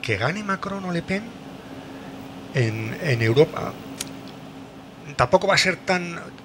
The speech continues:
tampoco sería tan disruptivo en ningún sentido o en otro, porque hay muchos mecanismos de, al final, Europa afortunadamente es un sistema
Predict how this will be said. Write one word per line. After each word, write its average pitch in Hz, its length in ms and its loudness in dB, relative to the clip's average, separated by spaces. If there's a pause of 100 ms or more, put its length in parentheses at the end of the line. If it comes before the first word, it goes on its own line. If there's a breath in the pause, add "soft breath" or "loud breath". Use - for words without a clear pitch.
(140)
tampoco 170 260 -2
sería 170 260 2
tan 165 180 0
disruptivo 143 520 4
en 127 60 4
ningún 139 200 0
sentido 156 320 8
o - 20 12
en 143 60 6
otro, 160 180 4
porque 123 180 2
hay 123 40 4
muchos 123 240 -2
mecanismos 120 580 2
de, 110 140 4 (340 loud breath)
al 127 80 2
final, 147 380 8 (1000)
Europa 127 360 8
afortunadamente 120 680 4
es - 100 -2
un 117 140 -6
sistema 120 480 2